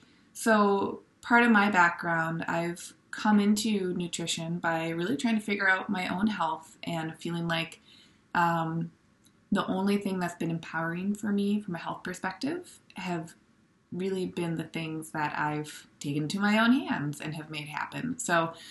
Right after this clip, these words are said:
that empowerment is really why I started to talk about nutrition in the first place, because mainstream medical care wasn't really that empowering for me, um, especially when I started about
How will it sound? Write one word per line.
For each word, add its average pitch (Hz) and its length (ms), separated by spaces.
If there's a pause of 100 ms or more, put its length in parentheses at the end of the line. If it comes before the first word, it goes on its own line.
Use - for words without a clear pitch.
(340)
that 214 220
empowerment 185 760 (100)
is 160 600
really 175 400
why 156 640 (440)
I 208 100
started 208 260
to 196 60
talk 185 140
about 180 200
nutrition 180 460
in 175 100
the 170 80
first 170 280
place, - 320
because 156 600 (360)
mainstream 180 460
medical 170 320
care 165 480
wasn't 208 720
really 233 420
that 185 320
empowering 180 580
for 247 120
me, 262 300 (580)
um, 170 240
especially 165 640
when 165 180
I 160 100
started 160 480
about 156 400